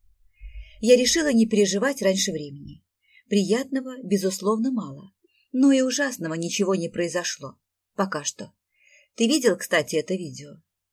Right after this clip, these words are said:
Андрей кивает. Мы хорошо получились на нём. Изо всех сил стараюсь вернуть себе невозмутимость.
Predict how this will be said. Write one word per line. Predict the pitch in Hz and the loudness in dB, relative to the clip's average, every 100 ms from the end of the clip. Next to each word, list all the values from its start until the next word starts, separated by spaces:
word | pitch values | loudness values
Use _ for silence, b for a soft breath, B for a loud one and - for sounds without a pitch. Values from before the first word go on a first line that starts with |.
| _ - | _ -8
Андрей | 175 165 208 | -4 -2 -2
кивает. | - 196 143 135 _ _ _ _ _ _ - - - - | -4 -12 -12 -16 _ _ _ _ _ _ -20 -20 -20 0
Мы | 220 233 | 2 4
хорошо | 226 220 330 320 | 4 4 2 0
получились | 226 180 190 165 147 - | 0 0 -2 -4 -4 -6
на | 160 | -8
нём. | 147 139 - _ _ _ _ | -10 -16 -20 _ _ _ _
Изо | 208 202 196 | 0 2 2
всех | - 208 | 2 -2
сил | - 285 277 | -2 -4 -4
стараюсь | - 180 185 180 - | 0 2 4 2 0
вернуть | 180 175 214 | -4 -4 -6
себе | - 185 170 | -6 -4 -4
невозмутимость. | 165 160 151 165 - 143 147 - - | -4 -6 -6 -8 -8 -10 -12 -16 -18